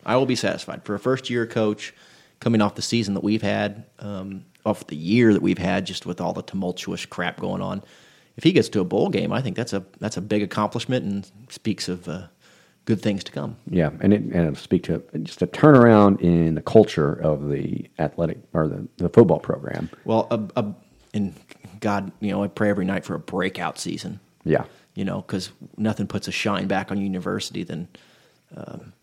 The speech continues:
Speaker 1: you know, breakout season football.
Speaker 2: Well, that's one thing that it's hard at Mizzou to be a fan because you never know when that breakout season is gonna happen. In two thousand thirteen, whenever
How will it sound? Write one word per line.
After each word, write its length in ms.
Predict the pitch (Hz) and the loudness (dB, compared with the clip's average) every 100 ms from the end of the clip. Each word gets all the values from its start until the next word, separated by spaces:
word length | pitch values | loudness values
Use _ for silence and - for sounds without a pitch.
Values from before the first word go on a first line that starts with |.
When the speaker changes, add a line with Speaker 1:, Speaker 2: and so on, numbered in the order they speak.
| _ _ - | _ _ -18
Speaker 1:
you 100 | - | -18
know, 100 | - _ - | -18 _ -2
breakout 400 | 101 98 92 - | 0 0 -4 -2
season 260 | 104 92 | -4 -4
football. 540 | - 120 - 78 - - - - | -2 -2 -2 -6 -6 -12 -10 6
Speaker 2:
Well, 100 | 123 | 8
that's 140 | 127 | 8
one 180 | 127 139 | 8 6
thing 380 | 135 110 98 82 | 8 8 8 6
that 340 | 80 76 76 | 4 2 0
it's 160 | 80 82 | -4 -4
hard 420 | - 120 135 80 | 4 6 8 6
at 120 | 71 | 4
Mizzou 500 | 76 76 95 85 71 | 0 4 8 8 6
to 80 | 90 | 2
be 140 | 80 76 | 2 2
a 40 | |
fan 540 | - 76 71 69 71 - | 0 -2 0 -2 -4 -2
because 320 | 80 - 82 | -4 -2 0
you 60 | 87 | 6
never 260 | 107 120 | 8 8
know 160 | 95 87 | 8 6
when 160 | 82 80 | 4 0
that 120 | 78 | 0
breakout 320 | 82 76 76 | -2 -2 -4
season 260 | 80 76 73 | -4 -6 -8
is 20 | |
gonna 100 | - | -4
happen. 320 | 76 - 85 | -4 -2 -4
In 80 | 78 | -6
two 140 | - 95 | -4 2
thousand 280 | 98 80 | 2 2
thirteen, 360 | 73 82 - 87 | -2 -4 -2 -2
whenever 380 | 78 78 73 | -2 -2 -4